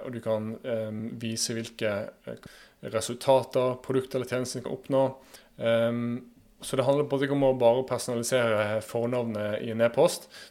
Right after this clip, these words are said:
Det handler på en måte om at hver person i kjøpegruppen skal ha inf-,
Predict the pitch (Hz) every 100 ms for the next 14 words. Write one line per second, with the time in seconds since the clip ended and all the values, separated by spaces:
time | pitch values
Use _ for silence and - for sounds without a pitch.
0 | _ 113 117 113 113 117 113 120 113 107
1 | - - 127 120 110 101 - - 120 110
2 | 110 104 98 113 120 156 175 - - -
3 | - 127 113 110 - 120 110 113 -